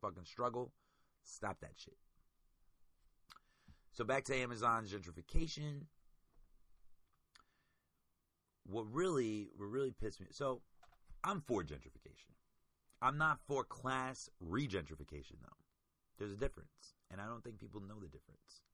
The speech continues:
Gentrification happens all the time. As a matter of fact, the neighborhood that I live in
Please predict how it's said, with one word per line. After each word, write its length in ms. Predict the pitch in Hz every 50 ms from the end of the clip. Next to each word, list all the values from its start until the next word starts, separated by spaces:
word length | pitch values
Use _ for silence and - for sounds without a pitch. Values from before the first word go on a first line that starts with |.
| _ _ _ _ _ _ _ -
Gentrification 520 | - 220 269 311 277 - - 151 127 110 104
happens 220 | 104 87 82 71
all 160 | 80 78 71 67
the 60 | -
time. 140 | 85 - - _ _ _ _ _ _ _ _ _ _ _ _
As 80 | - -
a 20 |
matter 120 | - 277 -
of 60 | -
fact, 280 | - 139 135 127 123 -
the 60 | 107
neighborhood 380 | 110 120 123 110 107 101 101
that 120 | 90 90 - -
I 160 | 98 101 98
live 240 | 87 80 76 73 69
in 240 | 71 71 71 71